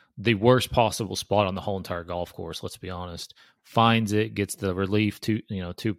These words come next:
and then, like, everybody's like, "Well, just, you know, throw it up there to the top of the hill to where you got a nice little wedge in." This dude's like, "No, I'm just gonna put it,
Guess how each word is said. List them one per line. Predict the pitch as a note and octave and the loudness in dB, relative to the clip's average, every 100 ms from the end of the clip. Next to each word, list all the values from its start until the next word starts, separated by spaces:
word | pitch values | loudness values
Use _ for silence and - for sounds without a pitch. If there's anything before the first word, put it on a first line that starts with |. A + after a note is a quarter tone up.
| _ | _
and | A#2 F#2+ | -8 -6
then, | F#2+ F#2+ | -6 -4
like, | G#2 F#2+ | -6 -4
everybody's | - A#2 A2 G2+ | -2 0 2 2
like, | G2+ | 2
"Well, | C3 B2+ | 6 6
just, | A2+ A2 | 6 2
you | B2+ | 0
know, | A2 G2+ | 0 0
throw | C#3 B2+ | 2 2
it | |
up | A#2 A2 | 2 2
there | A2+ A2 | 2 2
to | G#2+ F#2 | 0 -4
the | |
top | F#2+ G#2+ G2+ | -2 0 0
of | G2 | -2
the | |
hill | F#2 G#2+ G#2 | -2 0 0
to | - | -2
where | G#2 | -4
you | G2 | -2
got | G2 F#2+ | -2 -2
a | |
nice | G2 G2 | -4 -4
little | G2+ F#2 | -6 -4
wedge | G2 G2+ F#2 | -2 -4 -4
in." | G2+ G2 F#2+ _ _ _ _ _ _ | -4 -4 -8 _ _ _ _ _ _
This | A#2 | -2
dude's | - A2 | 0 2
like, | G2 G2 | 2 0
"No, | F#2+ G#2 | 0 2
I'm | A2 | 2
just | B2 - | 0 0
gonna | A2 | -2
put | - | 0
it, | A#2 | -2